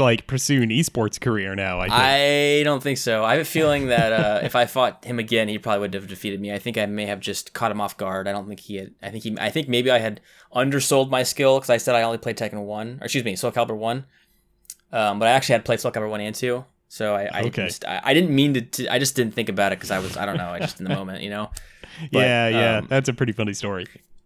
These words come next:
Speaker 2: it is pretty funny. It's funny too because, uh, I, I, it's, there, I've seen him online, he, he, playing other people.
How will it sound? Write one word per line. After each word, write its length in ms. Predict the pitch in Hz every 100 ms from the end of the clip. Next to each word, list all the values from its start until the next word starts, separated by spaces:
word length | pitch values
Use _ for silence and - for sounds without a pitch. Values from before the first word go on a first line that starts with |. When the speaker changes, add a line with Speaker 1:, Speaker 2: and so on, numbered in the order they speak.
| -
Speaker 2:
it 140 | 135
is 140 | 147 139
pretty 160 | 135
funny. 260 | 110 117 110
It's 100 | 117
funny 220 | 160 170
too 180 | 156 185
because, 360 | 139 123 120 104
uh, 320 | 113 101 104 - _ 110
I, 140 | 117
I, 140 | 85 131
it's, 200 | 120 - _ _ _ 147
there, 220 | 127 113 - _ - -
I've 140 | 160
seen 160 | - 202
him 100 | 170
online, 360 | 139 135 147 131
he, 120 | 123
he, 140 | - - 139 -
playing 220 | 139 120
other 100 | 127
people. 360 | 120 95 92